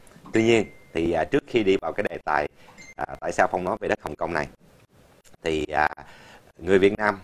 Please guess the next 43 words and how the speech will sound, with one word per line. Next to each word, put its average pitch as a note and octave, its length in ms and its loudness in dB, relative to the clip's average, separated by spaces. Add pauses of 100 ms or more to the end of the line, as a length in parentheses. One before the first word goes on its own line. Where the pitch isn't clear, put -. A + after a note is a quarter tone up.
(120)
à, E2+ 160 -4
nhất A#2 180 -2
là G#2+ 60 -2
người F#2+ 200 -2
Việt F2+ 220 -2
hải G2+ 120 -10
ngoại D#2+ 200 0
thì E2 80 -4
vẫn F#2 120 -4 (140)
rất B2+ 140 4
có B2+ 180 0
cảm E2+ 140 -6
tình E2 240 -2
với F#2 100 -8
lại, E2 240 -6
à, F2+ 180 -6 (420)
mảnh D#2 160 -4
đất B2 140 2
này. F#2 120 0 (340)
Tại E2 140 -4
vì, F2 220 -2
à, E2 160 -2
thập F2 180 -8
niên G#2 160 -4
tám A#2+ 280 4
mươi, A2 220 2 (360)
phim A2 200 4
Hồng F2 180 -2
Kông G#2 240 4
nó G#2+ 120 -2
tràn F2 280 4
qua G#2+ 60 6
Mỹ, F#2+ 300 2 (340)
à, D#2+ 260 0
bằng, D#2+ 320 -2
à, D#2 100 -6 (260)
phim G#2 160 -2
lồng F2 180 2
tiếng B2+ 260 6
thì A2+ 140 -2
nhiều A2+ 160 4
người F#2 220 2
xem. A#2 260 10